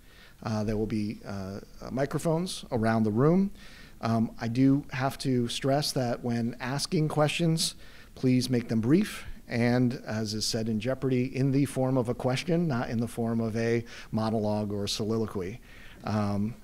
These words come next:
before I hand over the podium, uh, let me just, uh,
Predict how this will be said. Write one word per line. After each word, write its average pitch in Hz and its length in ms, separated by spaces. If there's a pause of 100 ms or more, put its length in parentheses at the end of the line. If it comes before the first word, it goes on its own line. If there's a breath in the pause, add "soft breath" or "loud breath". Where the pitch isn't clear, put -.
(1120 loud breath)
before 165 460
I 143 160
hand 143 260
over 139 220
the 127 80
podium, 180 680
uh, 123 380
let 123 160
me 123 160
just, 117 400 (180)
uh, 120 160